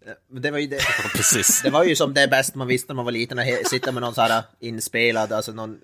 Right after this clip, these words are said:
Speaker 1: det var ju för, så lite förbjudet att hitta en typ Fredag den trettonde. Jag hade, jag kommer ihåg att jag hade en typ Fredag den trettonde del sex eller något så här på en inspelad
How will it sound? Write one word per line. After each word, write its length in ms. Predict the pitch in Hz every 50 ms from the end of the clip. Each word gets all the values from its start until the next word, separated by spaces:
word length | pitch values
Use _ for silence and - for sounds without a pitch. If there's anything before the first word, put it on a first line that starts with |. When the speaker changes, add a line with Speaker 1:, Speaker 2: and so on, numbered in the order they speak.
| - 85 98
Speaker 1:
det 60 | 110
var 80 | 120 120
ju 60 | 120
för, 120 | - 120
så 120 | 113 - 113
lite 160 | 113 104 104
förbjudet 380 | - 117 110 104 110 113 117 113
att 40 | 113
hitta 280 | 120 110 - - 127 117
en 100 | 107 101
typ 140 | 113 98 - _ - _ _ _ _ _ _ _
Fredag 180 | - - 107 104
den 80 | 104
trettonde. 320 | - 123 104 95 - _ 107
Jag 100 | 120 143
hade, 220 | 143 127 120 123
jag 140 | 117 120 120
kommer 120 | 135 127
ihåg 100 | 123 120
att 80 | 110 -
jag 80 | 123 123
hade 200 | 127 120 113 107
en 120 | 107 107
typ 220 | 104 - 101 - -
Fredag 160 | - 107 104
den 80 | 110 110
trettonde 380 | - 113 113 - 113 110 107
del 240 | 98 110 107 107 107
sex 460 | - - - 123 113 - - - -
eller 80 | 113 110 104
något 80 | 98
så 40 | -
här 40 | 104
på 80 | - -
en 80 | 104
inspelad 680 | 95 82 113 107 117 - - - 113 113 110 107 107 104